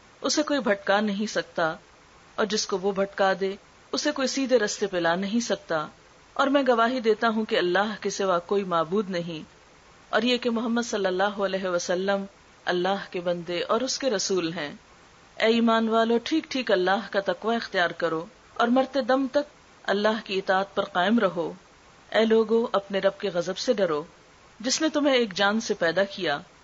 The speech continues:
اسی سے اس کا جوڑا بنایا، پھر ان دونوں سے بہت سے مرد اور عورتیں پھیلا دیے۔ اس پالنے والے اللہ کی ناراضگی سے بچتے رہنا، جس کا واسطہ دے کر تم ایک دوسرے سے اپنے حقوق مانگتے ہو، اور رشتہ داروں کے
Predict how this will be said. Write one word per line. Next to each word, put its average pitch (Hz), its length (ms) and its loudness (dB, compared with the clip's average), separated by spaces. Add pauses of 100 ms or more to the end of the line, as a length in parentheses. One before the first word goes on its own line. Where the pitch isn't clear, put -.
(180)
اسی 330 240 2
سے 302 140 0
اس 226 180 2
کا 208 100 0
جوڑا 180 300 0
بنایا، 170 500 0 (520)
پھر 302 100 0
ان 285 200 6
دونوں 262 240 4
سے 277 180 -4
بہت 233 240 0
سے 226 140 0
مرد 196 280 2
اور 185 100 2
عورتیں 165 340 0
پھیلا 175 320 0 (100)
دیے۔ 156 220 -6 (480)
اس - 200 -2
پالنے 226 280 2
والے 208 260 2
اللہ 185 420 0
کی 190 100 -6
ناراضگی 175 480 0
سے 196 140 -6
بچتے 175 360 0
رہنا، 170 360 -4 (560)
جس 240 180 -4
کا 285 100 2
واسطہ 269 340 2
دے 285 180 2
کر 285 200 0
تم 240 140 2
ایک 202 180 0
دوسرے 226 280 0
سے 247 120 0
اپنے 208 280 -4
حقوق 233 320 0
مانگتے 175 440 0
ہو، 165 160 -6 (640)
اور 220 120 2
رشتہ 240 260 2
داروں 226 300 2
کے 247 120 -4